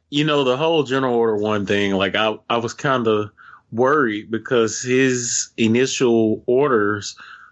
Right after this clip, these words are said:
were very broad, and it, you know, looked like a captain would have made specific, detailed plans to avoid breaking General Order one.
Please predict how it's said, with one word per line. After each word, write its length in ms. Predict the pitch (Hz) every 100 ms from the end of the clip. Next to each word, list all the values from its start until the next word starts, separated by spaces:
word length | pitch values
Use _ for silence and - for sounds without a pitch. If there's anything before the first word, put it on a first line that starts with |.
| _
were 280 | 110 110 104
very 640 | 98 113 131 127 123 120
broad, 720 | 101 98 113 123 110 101 98 - -
and 240 | 110 104
it, 180 | 104 98 _ _ _ -
you 120 | 123
know, 200 | 127 120
looked 180 | 123 147
like 140 | 117
a 60 | 95
captain 560 | - 147 139 - 107
would 100 | 107
have 80 | 101
made 280 | 107 110 98
specific, 880 | - 107 98 - 151 147 165 143 - _ _ _ 113
detailed 840 | 123 156 - 120 107 101 98 101
plans 720 | - 151 156 127 92 98 101 -
to 180 | 135 107
avoid 640 | 107 113 135 123 107 95
breaking 600 | 110 113 127 113 101 101
General 320 | 98 117 104 98
Order 200 | 101 95
one. 360 | 123 127 90